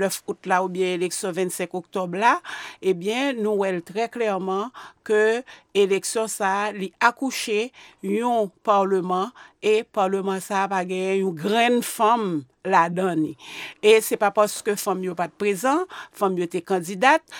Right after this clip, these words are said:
fanm yo yo fè kanpay, men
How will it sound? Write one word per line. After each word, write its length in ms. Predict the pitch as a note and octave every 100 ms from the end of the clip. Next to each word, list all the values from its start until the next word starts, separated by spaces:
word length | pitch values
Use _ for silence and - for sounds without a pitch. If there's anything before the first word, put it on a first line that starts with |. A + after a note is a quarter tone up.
| -
fanm 300 | - A3+ G#3+ G#3
yo 160 | G3
yo 80 | F#3+
fè 240 | - E3+
kanpay, 540 | - F3+ - C4+ D#4+ E4 - -
men 400 | F#3+ G3 A#3+ D4